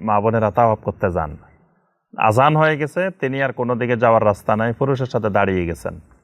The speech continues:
এটা মা বোনদের ক্ষেত্রে মারাত্মক ভুল।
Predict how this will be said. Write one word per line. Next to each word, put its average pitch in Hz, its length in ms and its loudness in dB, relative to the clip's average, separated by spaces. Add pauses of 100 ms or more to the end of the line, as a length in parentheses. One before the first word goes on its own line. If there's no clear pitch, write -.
(460)
এটা 117 300 4
মা 104 180 4
বোনদের 123 300 -2
ক্ষেত্রে 117 320 -6
মারাত্মক 110 480 -2
ভুল। 90 380 0